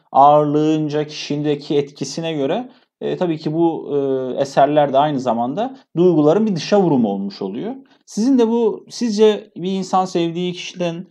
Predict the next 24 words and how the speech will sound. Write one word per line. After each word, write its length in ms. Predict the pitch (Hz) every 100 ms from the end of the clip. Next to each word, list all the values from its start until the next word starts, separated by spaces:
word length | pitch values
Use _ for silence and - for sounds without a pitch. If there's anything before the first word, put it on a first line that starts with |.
| _ _
ayrı 300 | 135 156 170
düştüğünde 800 | 160 156 - 151 151 151 151 143 143
neler 240 | 151 175
hisseder? 580 | 156 - 135 117 101 113
Nasıl 440 | 175 - 165 135
bir 140 | 135 127
acı 140 | 123
çeker? 360 | - 110 107 104
Ondaki 520 | 127 151 151 170 175 - _
karşılık 520 | - 139 143 170 160
nedir? 400 | 160 185 165 - - _
Bu 100 | 208
insani 800 | 196 185 175 - 185 196 247 233
duyguları 720 | 185 165 143 131 135 269 - _ _
bence 300 | 170 185 180
düşünmek, 640 | 156 - 165 160 190 - _ _ -
e, 40 | 151
bunlar 520 | 143 143 170 180 190
hakkında 540 | 170 165 151 147 143
kafa 260 | 156 147 196
yormak 300 | 156 190 226
önemli 480 | 185 170 165 165 139
diye 320 | 135 214 254
düşünüyoruz. 640 | - 180 151 110 - -